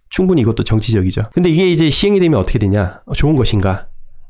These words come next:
어, 다수의 암호화폐 같은 경우는 이 법이 시행이 되면은 증권으로 빠질 염려가 있습니다. 즉 에스이씨로부터 벗어나는가 싶더니 오히려 이런 법으로 인해서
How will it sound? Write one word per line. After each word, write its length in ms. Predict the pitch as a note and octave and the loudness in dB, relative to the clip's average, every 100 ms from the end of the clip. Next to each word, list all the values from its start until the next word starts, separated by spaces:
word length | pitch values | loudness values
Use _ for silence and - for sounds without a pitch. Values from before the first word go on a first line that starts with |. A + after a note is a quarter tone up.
| - | -4
어, 340 | A#2 G#2+ G#2 - | 0 0 0 0
다수의 600 | - C3 - G#3 G3 F3+ | 0 0 0 2 2 2
암호화폐 520 | A2 C3+ C3+ - B2+ | 2 0 0 0 0
같은 280 | G#2 - A2 | 0 -2 0
경우는 360 | F#2+ A2 G#2 | 2 2 0
이 220 | - C3+ C3+ | 0 -2 0
법이 240 | B2+ A#2+ | 0 0
시행이 320 | C#3+ - F3+ | 0 0 0
되면은 480 | C3 F#2+ F#2+ A#2+ F2 - - - - - - - - - - - | 0 0 0 0 -2 -4 -14 -20 -20 -20 -20 -20 -20 -20 -20 -4
증권으로 760 | - E3+ E3+ F#3+ F3+ E3 D#3 | 0 0 2 2 2 2 -2
빠질 420 | D#3 D#3 D#3+ D3+ | -2 0 2 2
염려가 320 | A2 G2 G2 E2+ | 2 2 2 0
있습니다. 480 | - - - G2 - - - - | -2 -6 -6 -8 -14 -20 -18 -2
즉 180 | D3 | 0
에스이씨로부터 1400 | C3+ B2 G#3 F#3 - F3 E3 D#3 C3 - - D#3 D#3+ E3 - - - - - | 2 2 2 2 2 2 2 2 0 -4 -2 0 2 0 -6 -20 -20 -20 -8
벗어나는가 580 | - B2+ G3 E3+ C#3+ C#3 | -2 0 2 2 2 2
싶더니 560 | C3+ - C3+ C3+ A#2+ E2+ | 0 -2 0 2 2 0
오히려 280 | - B2+ F3 | 0 0 2
이런 240 | D3 B2+ D3+ | 2 2 2
법으로 260 | C#3 B2+ | 2 2
인해서 400 | A2 G2+ C#3 D3+ | 2 2 0 -2